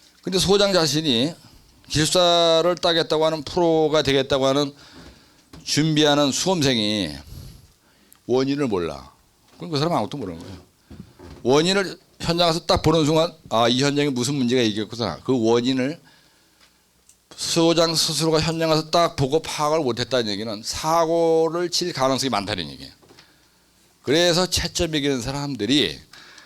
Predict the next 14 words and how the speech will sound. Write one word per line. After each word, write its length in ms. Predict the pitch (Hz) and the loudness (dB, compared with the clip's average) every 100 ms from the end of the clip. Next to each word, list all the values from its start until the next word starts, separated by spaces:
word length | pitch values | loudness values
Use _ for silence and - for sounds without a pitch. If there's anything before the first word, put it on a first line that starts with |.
| - - _ _ | -20 -20 _ _
원인, 680 | 101 107 135 170 165 101 69 - - | -2 2 2 2 0 -4 -6 -18 -10
문제점 880 | 110 151 151 160 156 151 110 76 78 - - - | -6 -4 0 -2 0 -2 -2 -4 -16 -20 -20 -10
이거에 380 | 117 120 143 147 | -8 0 2 2
대해서 440 | 123 117 113 160 - _ _ | 2 0 -2 -6 -12 _ _
점수의 420 | 127 139 135 151 | -2 -2 -2 -4
비중을 480 | 135 123 113 120 147 - _ | -2 -4 -4 -4 -6 -12 _
많이 260 | - 131 131 | -2 0 0
준다는 320 | 120 107 90 | 0 -2 -4
거예요. 340 | 80 73 76 73 _ _ _ _ _ - _ _ _ _ - - _ _ _ _ _ | -8 -12 -16 -20 _ _ _ _ _ -20 _ _ _ _ -20 -20 _ _ _ _ _
그러면 400 | - 143 160 160 | 0 2 4 2
여러분들 240 | 135 131 135 | 2 2 2
뭐만 260 | 117 117 | 2 2
하면 140 | 110 101 | 2 -2
돼? 160 | 135 | -6